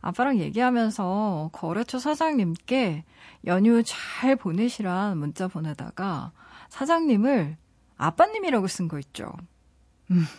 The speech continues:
무뚝뚝한 분이신데 답장에 하하를 잔뜩 쓰셨길래 제가 많이 편해지셨구나 생각했는데, 아, 아빠님 보고 세상 무너지는 줄 알았잖아요. 거래하는 건 많은 분이니까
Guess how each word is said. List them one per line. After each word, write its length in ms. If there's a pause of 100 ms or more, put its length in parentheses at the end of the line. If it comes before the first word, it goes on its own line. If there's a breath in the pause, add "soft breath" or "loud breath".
무뚝뚝한 640
분이신데 840
답장에 720 (240 loud breath)
하하를 840
잔뜩 500
쓰셨길래 920 (560 loud breath)
제가 520
많이 480
편해지셨구나 880
생각했는데, 1080 (140)
아, 340 (220 loud breath)
아빠님 800 (420)
보고 200
세상 420
무너지는 460
줄 120
알았잖아요. 760 (520 loud breath)
거래하는 520
건 140
많은 420
분이니까 840